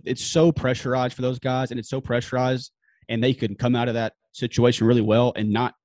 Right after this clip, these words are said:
and still be broke. That's, <laughs> that, that's what it comes back to. You can go win in Canada. You can go finish fourth on the Korn Ferry next week. But it's still, you're not, that's not like, "Oh, man, I made it. Like, my dreams come true. It's, I can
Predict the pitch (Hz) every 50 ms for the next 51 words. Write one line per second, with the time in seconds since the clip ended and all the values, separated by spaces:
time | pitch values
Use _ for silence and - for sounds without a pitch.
0 | _ - 117 113 107 - - 131 131 120 120 120 110 92 104 104 110 131 156 -
1 | _ _ _ - 123 139 - _ - 151 - - 233 - 175 - - 143 - -
2 | - - - - 127 117 113 101 85 131 196 208 - - 98 98 151 151 _ _
3 | _ _ _ _ - 160 202 277 240 233 233 190 131 139 175 262 349 247 147 104
4 | 113 113 107 107 98 98 101 135 208 - 285 254 196 190 196 208 208 190 180 170
5 | - - 208 302 330 - - _ - 113 110 101 - 107 107 101 - - 110 104
6 | 101 - 104 98 98 95 95 92 - - - 101 90 90 - _ _ _ _ _
7 | _ _ _ - - 151 147 - - - - 190 240 226 151 135 143 143 165 214
8 | 190 143 - _ _ _ _ _ _ _ _ _ _ _ _ _ - 139 131 -
9 | - 160 - 123 120 107 113 127 131 110 110 110 107 107 110 104 101 98 95 87
10 | 82 - _ _ _ - 98 101 113 113 120 120 107 107 113 117 107 - - 113
11 | 104 101 - 110 104 101 98 98 - - - 101 113 - - 95